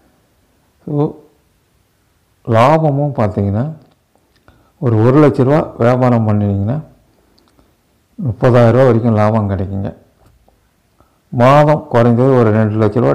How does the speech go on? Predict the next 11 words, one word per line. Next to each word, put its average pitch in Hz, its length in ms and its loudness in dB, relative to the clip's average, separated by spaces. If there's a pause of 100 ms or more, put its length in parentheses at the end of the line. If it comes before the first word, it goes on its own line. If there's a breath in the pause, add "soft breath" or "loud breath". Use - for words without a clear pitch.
turn 120 220 2
over 113 240 -2
பண்ணிங்கன்னா 104 360 -4 (1040 soft breath)
செலவுலாம் 127 580 2
போக 113 240 0 (1160)
ஐம்பதாயிரம் 110 500 2
ரூபாய்க்கு 131 400 0 (540)
லாபம் 131 360 0 (160)
முழுசா 117 380 -2 (100)
கிடைக்கக்கூடிய 113 600 -4
ஒரு 104 140 -4